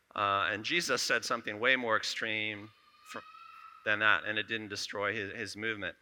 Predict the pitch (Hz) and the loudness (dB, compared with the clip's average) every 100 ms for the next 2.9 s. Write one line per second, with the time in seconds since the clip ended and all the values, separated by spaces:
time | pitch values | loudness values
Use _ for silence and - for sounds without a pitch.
0 | - - - 165 180 175 147 175 165 190 | -20 -20 2 8 10 10 8 2 6 8
1 | 202 185 156 - 143 143 139 - 123 113 | 8 6 0 4 10 10 10 6 -2 -2
2 | 113 101 101 - 95 - - - - | -2 0 0 0 -2 0 0 0 -2